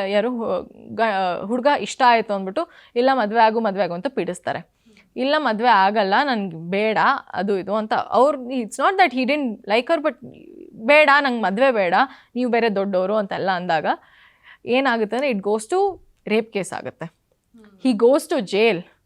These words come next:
Speaker 1: ಆ ಜೈಲಿಂದ ಆಚೆ ಬರ್ಸಕ್ಕೆ ಅವ್ನ್ ಕುತ್-, like ಹೆಂಗೆ ಕುತ್ಕೆ ಹಿಡಿದ್ರೆ ಮಾ-, ಮೂಗ್ ಹಿಡಿದ್ರೆ ಮಾತ್ರ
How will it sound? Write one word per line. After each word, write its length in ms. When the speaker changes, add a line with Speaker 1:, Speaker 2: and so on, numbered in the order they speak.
Speaker 1:
ಆ 80
ಜೈಲಿಂದ 720
ಆಚೆ 440
ಬರ್ಸಕ್ಕೆ 680
ಅವ್ನ್ 380
ಕುತ್-, 320
like 240
ಹೆಂಗೆ 260
ಕುತ್ಕೆ 400
ಹಿಡಿದ್ರೆ 320
ಮಾ-, 420
ಮೂಗ್ 200
ಹಿಡಿದ್ರೆ 240
ಮಾತ್ರ 280